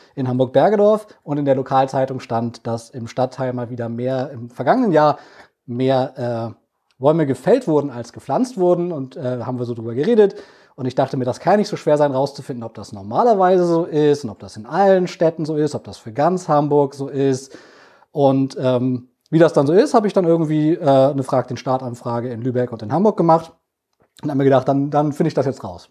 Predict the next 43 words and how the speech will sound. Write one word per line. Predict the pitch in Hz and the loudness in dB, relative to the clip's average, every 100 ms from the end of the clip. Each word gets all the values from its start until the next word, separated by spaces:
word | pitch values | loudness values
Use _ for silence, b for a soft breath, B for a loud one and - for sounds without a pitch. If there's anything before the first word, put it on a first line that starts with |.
| _ | _
Super. | - 117 95 _ b b b b b b - | -12 -12 -14 _ b b b b b b -2
Ähm, | 131 127 127 127 - _ _ | 0 2 0 -4 -10 _ _
das | - | -8
Problem | - 165 285 | 0 2 4
ist | 262 | 4
natürlich, | 185 175 165 - | 4 4 2 -2
von | - 156 | -2 0
zwei | 143 180 269 | 2 4 4
Städten | - 180 139 | 2 0 -2
zu | - 127 | -4 -2
wissen, | 123 135 131 135 | 0 0 -2 -6
wie | 160 135 | -6 2
das | 147 135 | 4 4
so | 147 | 2
ist | 165 151 - | -2 -2 -2
mit | 135 | -2
dem | 127 | -2
Baumfällen | 123 120 127 135 127 131 | 0 0 0 0 2 2
und | 131 123 | 0 -4
dem | 123 | -4
Baumpflanzen, | 117 120 135 135 139 | -4 -4 -4 -4 -4
ist | 131 | -2
irgendwie | 175 170 | 2 4
noch | 160 | 2
keine | - 160 | 4 2
so | 143 | 2
richtig | 143 143 139 | 0 -4 -8
gute | 131 | -6
Datenbasis. | 120 117 - 95 90 98 107 | -2 -2 -2 -12 -16 -16 -16
Und | 120 | -6
Googlen | 147 202 170 | 0 4 4
hat | 151 | 2
irgendwie | 151 143 139 | 0 -2 0
ergeben, | 131 135 135 135 B B B B _ _ _ | 0 2 0 -2 B B B B _ _ _
mal | 143 135 | -2 2
eben | 139 156 | 2 2
kriegt | 139 156 - | 0 -2 0
man | 127 | -2
auch | 107 - | -2 -8
keine | 117 110 104 | -8 -8 -10
gute | 110 110 | -12 -12
Datenbasis. | 107 101 110 107 110 160 - - b b b b b b _ | -12 -10 -10 -8 0 0 0 -8 b b b b b b _
Ähm, | 156 147 143 143 143 | 0 2 4 0 -6